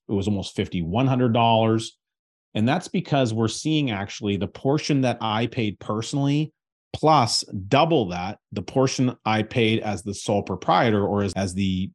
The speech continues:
business owner in that scenario for myself. So you're seeing the double impact of my contributions there. When you scroll down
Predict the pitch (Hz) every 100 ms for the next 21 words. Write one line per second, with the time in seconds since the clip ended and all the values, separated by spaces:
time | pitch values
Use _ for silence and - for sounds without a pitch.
0 | 104 127 143 120 - 110 104 95 92 98
1 | 98 82 - 107 147 113 95 87 95 87
2 | 87 101 76 - _ - 113 110 - 151
3 | 123 101 117 113 107 110 113 98 90 -
4 | 95 95 92 98 85 87 127 131 90 71
5 | 76 - _ _ _ _ _ _ _ _
6 | 113 120 127 120 - 165 156 139 143 117
7 | 113 127